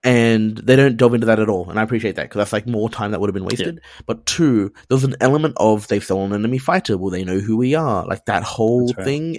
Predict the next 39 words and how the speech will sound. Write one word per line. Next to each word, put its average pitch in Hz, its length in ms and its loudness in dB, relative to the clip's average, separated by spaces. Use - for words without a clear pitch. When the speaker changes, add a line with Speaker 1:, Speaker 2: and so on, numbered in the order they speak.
Speaker 1:
And 104 160 0
again, 117 260 0
they 101 140 -2
don't 101 360 -6
do 127 180 -2
that. 147 340 -6
And 82 120 -8
I 104 60 -4
just, 113 260 -6
there's 131 140 2
a 127 60 4
lot 131 180 6
of, 165 160 2
like, 131 260 -2
sort 120 140 -4
of 110 180 -6
very 95 300 2
common 92 340 -6
tropes - 380 -4
that 104 80 -2
I 98 40 2
was 98 100 -2
like, 98 160 -6
"Oh, 107 240 -6
crap, - 280 -16
are 98 40 -14
they 95 100 -8
gonna 113 160 -4
do 135 100 -2
this 117 200 -6
thing - 220 -12
that 101 100 -4
I 117 60 -2
hate?" 123 280 -2
And - 80 -14
they 95 80 -2
didn't 95 300 -6
do 90 120 -4
any, 87 300 -8